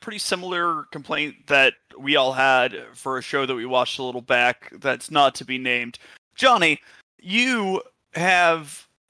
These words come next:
um, a more positive view of this anime, uh, especially compared to, let's say, Pete. Um, so,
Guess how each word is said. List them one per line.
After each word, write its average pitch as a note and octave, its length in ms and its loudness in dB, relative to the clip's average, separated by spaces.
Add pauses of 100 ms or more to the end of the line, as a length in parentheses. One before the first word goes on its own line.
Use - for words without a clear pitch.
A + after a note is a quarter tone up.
um, D3+ 260 2
a D#3+ 60 -2
more F#3+ 160 -2
positive D3+ 840 0
view C3+ 460 -6
of A#2+ 100 -6
this B2 140 -14
anime, B2 640 -2
uh, C#3 160 6
especially D#3 800 -4 (560)
compared C#3+ 400 -2
to, B2 240 -2
let's B2+ 220 0
say, A#2 280 -4
Pete. C3 420 0 (100)
Um, C#3+ 320 4
so, F3+ 540 2